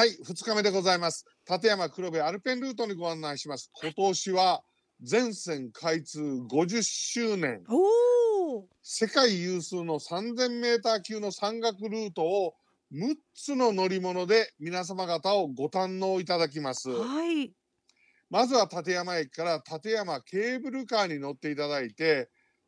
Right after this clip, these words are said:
Speaker 1: 立山杉やブナの木々がもう緑豊かにたわわになってる原生林にかか-、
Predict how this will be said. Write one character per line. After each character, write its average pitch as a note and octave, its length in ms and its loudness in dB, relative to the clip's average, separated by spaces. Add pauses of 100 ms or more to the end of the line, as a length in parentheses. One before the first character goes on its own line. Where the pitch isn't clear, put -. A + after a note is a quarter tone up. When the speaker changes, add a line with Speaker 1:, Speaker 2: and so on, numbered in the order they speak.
(160)
Speaker 1:
立 C#3+ 260 -4
山 D#3 420 4
杉 C#3 400 -10
や D3 280 0 (340)
ブ D3 160 -6
ナ G#3 180 0
の G#3 180 -4
木 G3 220 -12
々 F3+ 200 -8
が D#3+ 240 6 (340)
も D#3 280 4
う - 20 6
緑 F#3 640 0
豊 F#3 240 -6
か F3 140 -4
に D3 160 -8
た D3 120 -8
わ E3 160 0
わ F#3 160 0
に F#3+ 140 -6
な E3 120 -4
っ D#3 100 -8
て D#3 120 -4
る C#3+ 140 -6
原 G#3+ 240 -2
生 G#3 320 0
林 F#3+ 160 -8
に E3+ 140 -10
か E3+ 160 -10
か-、 E3+ 240 -8